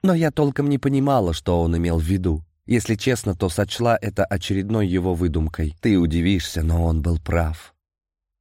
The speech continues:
«Только от этого не легче», грустно ответила сестра. «Саша, я чувствую, что там таится опасность.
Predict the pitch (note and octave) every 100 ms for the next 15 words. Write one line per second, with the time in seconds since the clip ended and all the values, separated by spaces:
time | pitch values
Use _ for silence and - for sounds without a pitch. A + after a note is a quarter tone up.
0 | _ _ - E3+ D#3 E3+ G3 F3 C3+ D3
1 | F3 F3+ F3+ D#3 - - - G2 G2 E2
2 | - E2 E2 E2+ D#2+ E2 D#2 - E2+ -
3 | E2 D#2 _ _ - C#3 C#3 A#2+ B2 C#3
4 | A#2+ A2 G#2+ - A2 A2 A2 A#2+ A2+ -
5 | A2+ - A#2 - G2 - -